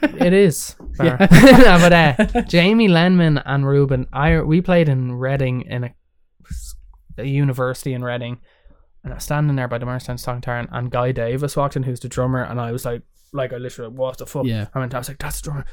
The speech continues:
Speaker 1: that's the drummer from Ruben. I think, I'm pretty sure it is." And I was like, "Tarn, you go up." He goes, "All right, all right, like, <laughs> fucking relax."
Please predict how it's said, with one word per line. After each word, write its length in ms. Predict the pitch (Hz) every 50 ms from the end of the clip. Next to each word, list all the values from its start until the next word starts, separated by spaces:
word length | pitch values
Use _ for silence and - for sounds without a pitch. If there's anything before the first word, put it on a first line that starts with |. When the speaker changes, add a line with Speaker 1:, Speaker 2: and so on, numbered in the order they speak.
| - - _
Speaker 1:
that's 120 | _ -
the 40 | -
drummer 160 | 180 160 147 139
from 160 | - 156 139
Ruben. 160 | 135 135 135 156
I 40 | 147
think, 220 | - 156 160 151 -
I'm 120 | 139 139
pretty 280 | 135 - - - 170 170
sure 140 | - 165 160
it 60 | 151
is." 120 | 151 143 -
And 80 | - - - - _ _ -
I 40 | 143
was 100 | 127 -
like, 80 | 139
"Tarn, 160 | - 147 151 165
you 80 | 170
go 80 | 151 135
up." 60 | 117
He 80 | 165 156
goes, 260 | 160 147 143 139 -
"All 160 | - 156 185
right, 140 | - - 180
all 80 | -
right, 320 | 170 190 214 220 214 - 277
like, 160 | 247 - -
<laughs> 180 | - - - -
fucking 240 | - 190 - 170 160
relax." 360 | 151 160 175 175 - -